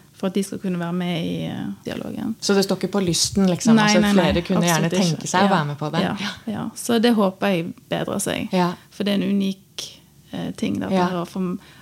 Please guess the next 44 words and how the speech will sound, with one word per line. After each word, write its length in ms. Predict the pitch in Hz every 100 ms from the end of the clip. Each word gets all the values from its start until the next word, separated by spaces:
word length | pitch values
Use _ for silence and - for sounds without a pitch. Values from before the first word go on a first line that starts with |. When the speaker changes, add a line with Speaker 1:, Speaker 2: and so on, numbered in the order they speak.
| -
Speaker 1:
delta 520 | - 175 - 180 185 -
på 20 |
denne 260 | 190 185 180
måten 280 | 180 - 196
her. 140 | 170 - _ _ _ _ _ _ -
Og 220 | 208 202 -
jeg 160 | 220
ser 200 | 208 226 214
jo 40 |
selv 260 | 202 208 196
på 20 |
meg 160 | 190 185
jo 60 | 180
at 100 | 170
jeg 160 | 208
kan, 320 | 196 180 165 -
jeg 120 | 220
får 380 | 220 226 - 226
jo 120 | 196
lært 360 | 185 202 208 -
en 80 | 190
god 160 | 196
del, 180 | 190 175
så 120 | 185 -
jeg 140 | 208
kan 160 | 196 180
bruke 300 | 185 185 185
videre, 360 | 180 180 175 -
sant? 380 | 202 226 - -
Speaker 2:
Mhm. 440 | 202 208 156 151 190 -
Speaker 1:
Eh, 580 | 214 - 190 - - - -
så 260 | - - 208
jeg, 120 | 208
hver, 300 | 220 220 202
eh, 300 | 190 185 196 - - - _ - - -
hver 180 | 214 208
uke 160 | 220
vi 60 | 220
har 140 | 220
flux, 340 | 220 254 294 -
så 320 | - - 214
får 440 | - 202 202 190 190
ansatte 500 | 196 - 180 - 175
tilbud, 480 | 190 175 180 175